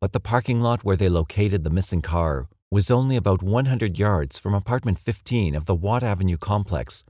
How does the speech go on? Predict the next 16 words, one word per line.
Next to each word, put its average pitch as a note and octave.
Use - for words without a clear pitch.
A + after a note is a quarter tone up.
where G2+
Richard G#2+
Trenton G2+
Chase -
lived. C#2+
The G#2+
F C#3+
B A2
I E2
was E2+
already A2
on B1+
the B1+
case. -
Robert A#2
Ressler E2